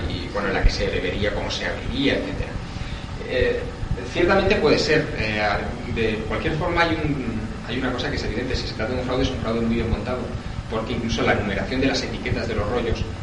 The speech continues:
no es correlativa, es decir, efectivamente hay rollos que secuencialmente, eh, se entiende que contienen esa información que no tenemos.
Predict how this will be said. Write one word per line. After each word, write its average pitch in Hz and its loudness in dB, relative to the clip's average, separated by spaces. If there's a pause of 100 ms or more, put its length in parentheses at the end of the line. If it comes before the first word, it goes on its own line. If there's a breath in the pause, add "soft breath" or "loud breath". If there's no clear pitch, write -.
(140)
no 113 2
es 113 4
correlativa, 110 0
es - 2
decir, 107 -2
efectivamente 110 -2
hay 113 4
rollos - 2 (460)
que 113 0
secuencialmente, 127 2 (360)
eh, 104 -2
se 107 -2
entiende 127 2
que 123 2
contienen 117 2
esa - -2
información - -2
que - -2
no 95 -4
tenemos. - -2